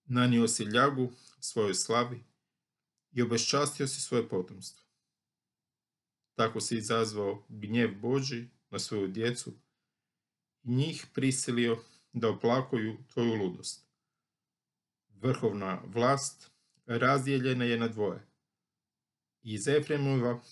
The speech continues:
područja nastalo je buntovničko kraljevstvo. Ali Gospodin nije odustao od svoga milosrđa i nije ostavio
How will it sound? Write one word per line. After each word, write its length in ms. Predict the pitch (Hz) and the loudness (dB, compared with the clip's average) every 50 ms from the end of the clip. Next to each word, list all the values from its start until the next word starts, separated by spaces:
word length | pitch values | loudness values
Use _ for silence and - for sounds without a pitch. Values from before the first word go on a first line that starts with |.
| - - - | -20 -12 -4
područja 600 | - 123 120 117 120 120 117 - - 117 113 117 - - _ _ _ _ _ _ _ _ _ _ _ | -2 0 0 2 0 -2 0 0 0 0 -2 -2 -4 -10 _ _ _ _ _ _ _ _ _ _ _
nastalo 600 | - 127 123 127 131 143 139 - - 139 131 120 | -6 -4 0 2 2 2 2 0 0 2 2 2
je 200 | 120 117 113 107 | 2 2 0 0
buntovničko 800 | 107 120 127 135 139 131 131 117 120 123 120 120 - - 120 117 | 0 0 2 2 2 0 -2 -2 -2 -2 -2 -2 -4 -4 -6 -6
kraljevstvo. 600 | 117 - 107 95 92 98 98 - - - - _ _ _ _ _ _ _ _ _ _ _ _ _ _ _ _ _ _ _ _ _ _ _ _ _ _ _ _ _ | -2 -2 -2 -2 -2 -4 -8 -12 -14 -18 -18 _ _ _ _ _ _ _ _ _ _ _ _ _ _ _ _ _ _ _ _ _ _ _ _ _ _ _ _ _
Ali 200 | - 143 131 123 | -4 -2 0 0
Gospodin 600 | 117 131 135 - - - 151 147 147 139 135 131 - - _ _ _ _ _ - | 2 0 0 0 2 4 4 4 4 4 0 -2 -4 -8 _ _ _ _ _ -4
nije 240 | 135 139 147 156 | -2 0 4 4
odustao 680 | 147 127 101 120 127 127 - - - 123 113 110 110 - _ _ _ - | 4 4 4 2 2 2 2 0 0 0 0 -2 -2 -12 _ _ _ -10
od 120 | - 117 - | -8 -6 -2
svoga 260 | - 117 104 101 104 | -2 -2 0 0 0
milosrđa 680 | 107 123 135 135 123 - - 123 107 101 95 - - - _ _ _ _ _ _ _ _ _ _ _ _ _ _ _ _ _ _ _ | 0 0 2 0 0 -2 -4 -6 -8 -8 -12 -12 -14 -14 _ _ _ _ _ _ _ _ _ _ _ _ _ _ _ _ _ _ _
i 100 | 131 127 | -4 -2
nije 220 | 127 156 160 160 147 | -2 0 2 2 2
ostavio 640 | 143 139 131 131 - 131 113 110 113 113 110 110 | 2 2 2 0 -2 -4 -4 -2 0 0 0 -2